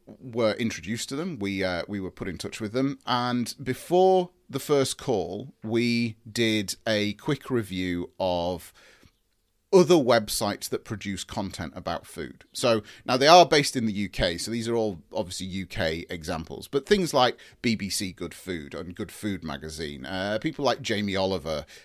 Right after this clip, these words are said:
um, and other celebrity chefs, that, uh, people that write cookbooks, people like the Hairy Bikers, for example. If you're in America and you don't understand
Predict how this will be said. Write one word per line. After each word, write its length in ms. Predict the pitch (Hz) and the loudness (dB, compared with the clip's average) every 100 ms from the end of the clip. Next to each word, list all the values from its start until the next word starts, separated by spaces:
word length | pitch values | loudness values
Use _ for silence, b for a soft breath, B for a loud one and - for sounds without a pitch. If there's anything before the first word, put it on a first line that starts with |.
| B | B
um, 420 | 90 92 87 80 98 | -4 -4 -4 -8 -6
and 140 | 101 117 | -6 -4
other 180 | 90 | -6
celebrity 460 | 98 95 85 87 82 | -6 -4 -6 -6 -8
chefs, 480 | - 87 - - - | -6 -6 -6 -8 -8
that, 360 | 110 95 85 | -6 -6 -4
uh, 280 | 92 87 90 | -4 -4 -4
people 520 | - 156 156 139 127 B B B | -2 -4 0 2 2 B B B
that 160 | 117 123 131 | -2 -2 0
write 480 | 113 135 117 - | 2 4 4 2
cookbooks, 720 | - 139 - - - - - - | -4 -4 -4 -12 -12 -4 -4 0
people 240 | 160 156 | 2 6
like 140 | 139 | 4
the 40 | 143 | 4
Hairy 380 | - 123 110 104 | 0 0 0 -2
Bikers, 520 | 95 90 - 80 - | -2 -2 -6 -8 -6
for 120 | 90 | -6
example. 380 | 82 90 - 90 | -6 -6 -6 -6
If 140 | 110 | 0
you're 120 | 131 | 2
in 80 | 160 | 4
America 420 | 151 139 139 - | 6 8 8 6
and 100 | 127 | 0
you 140 | 113 107 | 2 0
don't 300 | 107 139 131 | 4 4 4
understand 400 | 120 - 104 | -2 0 -2